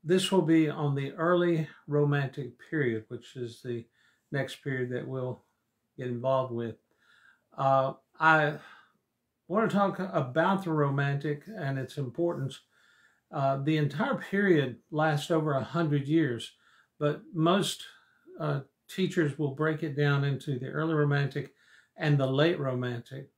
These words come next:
And I intend to do that because what you have is you have composers born early in the century, uh, and then you have composers born either later in the century or that were more prominent later in,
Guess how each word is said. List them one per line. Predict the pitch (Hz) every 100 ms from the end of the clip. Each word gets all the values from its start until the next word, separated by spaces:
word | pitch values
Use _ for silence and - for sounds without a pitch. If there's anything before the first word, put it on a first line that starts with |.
| _ _ _ _ 151
And | 143 139 139
I | 147 160
intend | 165 156 180 151
to |
do | 143 170 160
that | 135 135
because | 135 143 147 123 -
what | 147 -
you | 151
have | 151 175 165 147
is | 139 - _ _ _
you | - 156
have | 156 143 _ -
composers | 175 165 214 208 185 160
born | 143 165 165 160 160
early | 180 175 180 170
in | 160 151
the | 139
century, | - 165 147 - 151 147 143 - _ _ _ _ -
uh, | 143 135 139 143
and | 147
then | 151 151
you | 143
have | 147 135 - -
composers | 147 143 147 135 127
born | 127 143 143 139 135 - - - _
either | 175 180 160 139
later | 143 151 202 180 165
in | 151
the |
century | 147 170 165 151
or | 160 156 147
that | 147 143
were | 147 139 127 _ - _
more | 156 151
prominent | 143 - 185 190 185 135 123 123
later | 131 127 131
in, | 120 123